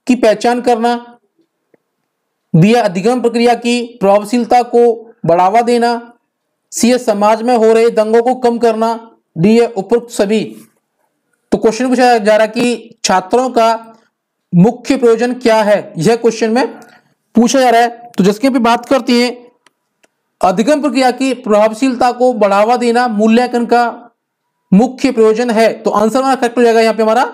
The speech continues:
बी। अगला क्वेश्चन देखेंगे, बालक की किस अवस्था में मानसिक विकास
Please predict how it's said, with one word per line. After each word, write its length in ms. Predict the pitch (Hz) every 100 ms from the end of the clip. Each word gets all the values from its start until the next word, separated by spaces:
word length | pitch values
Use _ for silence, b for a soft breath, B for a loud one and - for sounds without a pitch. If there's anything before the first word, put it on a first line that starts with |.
| - _ _ _ _ _ - - -
बी। 180 | 175 226 131 - - _ _ _ - _ _ -
अगला 120 | 170
क्वेश्चन 220 | 240 262
देखेंगे, 320 | 262 247 240 294 - _ _ _ _ _ _ _ _ _ _ _ _ _ _ _ _ _ - B B B
बालक 340 | 156 185 240 262
की 120 | 294
किस 220 | 294 277
अवस्था 360 | 254 254 254 233
में 120 | 240
मानसिक 500 | 233 202 214 220 294
विकास 520 | 208 220 214 220 220